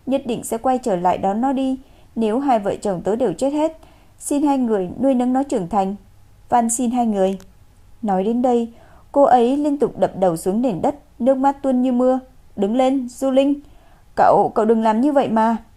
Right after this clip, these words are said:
Tuyết Ngưng vội vàng kéo Du Linh đứng lên, thế nhưng mà kéo thế nào cô ấy cũng không chịu đứng dậy,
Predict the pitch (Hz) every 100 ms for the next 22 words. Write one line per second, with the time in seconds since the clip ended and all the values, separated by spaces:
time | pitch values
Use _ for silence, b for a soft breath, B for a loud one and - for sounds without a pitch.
0 | - - - - b b b - - 262
1 | 262 247 226 220 202 180 190 175 143 170
2 | 214 262 254 254 226 226 269 262 262 262
3 | B B - 254 285 302 262 196 196 214
4 | 277 311 254 196 277 - 254 277 285 320
5 | 285 277 190 196 233 277 220